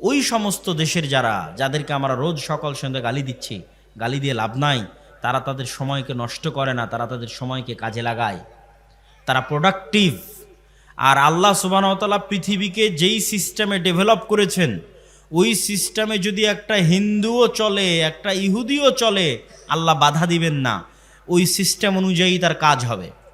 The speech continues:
এই কথাটা মনে হয় বুঝলেন না। আল্লাহ পৃথিবীতে সিস্টেম তৈরি করেছে আগুন জ্বালায়।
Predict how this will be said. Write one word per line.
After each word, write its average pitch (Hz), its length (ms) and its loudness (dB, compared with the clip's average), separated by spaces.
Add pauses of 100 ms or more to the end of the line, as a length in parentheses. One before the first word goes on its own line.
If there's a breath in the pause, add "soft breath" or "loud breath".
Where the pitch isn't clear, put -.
(280)
এই 147 140 -8
কথাটা 165 320 -2
মনে 160 160 0
হয় 160 120 2
বুঝলেন 143 400 0
না। 101 260 -4 (460 soft breath)
আল্লাহ 160 500 2
পৃথিবীতে 190 480 -2
সিস্টেম 185 500 -2
তৈরি 185 220 -2
করেছে 185 340 -2
আগুন 156 560 2
জ্বালায়। 139 540 4